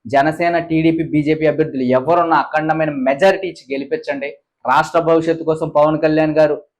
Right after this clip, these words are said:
ఇరవై ఒక్క సీట్లు తీసుకునైనా సరే ఒక స్టెప్ డౌన్ అయ్యి, ఇంత తక్కువ సీట్లు అయినాయి, ఎన్ని మాటలు అన్నారు ఆయన్ని, ఎంత అసహనం వ్యక్తం చేసినా, ఎ-, ఎవరెవరు ఏవేవో అన్న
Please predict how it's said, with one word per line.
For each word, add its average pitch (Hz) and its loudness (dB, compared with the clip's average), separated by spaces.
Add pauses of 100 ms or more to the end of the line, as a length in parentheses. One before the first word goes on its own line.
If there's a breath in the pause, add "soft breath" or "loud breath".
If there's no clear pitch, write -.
ఇరవై 147 2
ఒక్క 170 0
సీట్లు 165 0
తీసుకునైనా 156 0
సరే 151 0
ఒక 143 0
స్టెప్ 147 -2
డౌన్ 147 -2
అయ్యి, 147 -2 (120)
ఇంత 135 -2 (120)
తక్కువ 175 0
సీట్లు 165 0
అయినాయి, 156 -2 (220)
ఎన్ని 165 0
మాటలు 160 2
అన్నారు 165 2
ఆయన్ని, 156 0
ఎంత 135 -4
అసహనం 165 0
వ్యక్తం 156 -2
చేసినా, 147 -4 (340 soft breath)
ఎ-, 147 2 (100)
ఎవరెవరు 190 2
ఏవేవో 170 0
అన్న 160 0